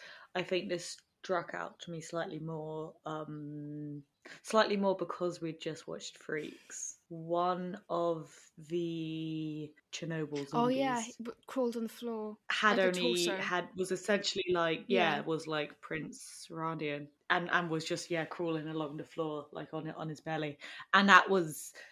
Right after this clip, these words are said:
Speaker 1: I don't know, it just felt a bit jarring 'cause you had this film from nineteen thirty-two where your person who only had a torso felt very much like a human.
Speaker 2: Mm.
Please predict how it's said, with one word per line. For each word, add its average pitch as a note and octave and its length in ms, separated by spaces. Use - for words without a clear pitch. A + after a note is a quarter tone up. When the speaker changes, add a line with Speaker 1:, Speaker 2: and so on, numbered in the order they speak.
Speaker 1:
I G#3+ 100
don't G#3 140
know, G3+ 120
it F#3+ 100
just G3 160
felt G3+ 160
a F#3 40
bit E3+ 200
jarring E3 460
'cause D3+ 180
you E3+ 100
had D#3+ 180
this D#3 140
film D#3+ 240
from D#3 180
nineteen D#3 360
thirty-two D3+ 760
where C#3+ 600
your D#3 600
person E3 500
who D#3+ 440
only D#3+ 240
had D#3 160
a D#3 60
torso D#3 480
felt D3+ 280
very D3+ 280
much - 320
like D3 180
a - 20
human. G3+ 500
Speaker 2:
Mm. G3 60